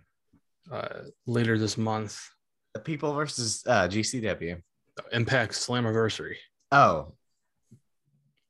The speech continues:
Speaker 1: And so
Speaker 2: The
Speaker 1: far, it
Speaker 2: f-
Speaker 1: has a pretty, pretty good, pretty good card, I'd say. It's Josh Alexander versus Eric Young in the main event, which is just, it's, it's, that's a meh match, but it makes sense.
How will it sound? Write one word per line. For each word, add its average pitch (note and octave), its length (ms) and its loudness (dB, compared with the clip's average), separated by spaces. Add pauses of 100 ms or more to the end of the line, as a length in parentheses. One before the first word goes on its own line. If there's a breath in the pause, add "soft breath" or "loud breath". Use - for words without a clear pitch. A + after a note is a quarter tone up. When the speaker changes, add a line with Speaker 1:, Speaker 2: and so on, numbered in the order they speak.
(880)
Speaker 1:
And G#2 240 0
so D3 180 2
Speaker 2:
The C3 40 0
Speaker 1:
far, C3+ 300 6
it A2+ 60 2
Speaker 2:
f- G#2+ 40 0
Speaker 1:
has G#2+ 360 0
a G#2 100 -6
pretty, C3 400 2
pretty D3+ 260 -2
good, B2 240 -2 (120)
pretty G#3 180 0
good D3+ 180 2
card, B2 240 2
I'd G#2 100 -2
say. G#2 260 -4
It's G#2 200 -8
Josh C3+ 320 0
Alexander A#2 460 0
versus A2 260 -6
Eric A2 260 2
Young A2+ 220 2
in G#2+ 80 2
the G#2 80 0
main G#2 180 0
event, G#2 240 0
which G#2+ 220 -2
is - 80 -8
just, - 260 -6
it's, C3 140 -4
it's, C#3+ 320 -2
that's E3+ 200 0
a C3+ 40 2
meh A2+ 440 2 (100)
match, A#2+ 280 0
but A2 80 -2
it G#2 60 -2
makes A2+ 220 -2
sense. A2 260 -2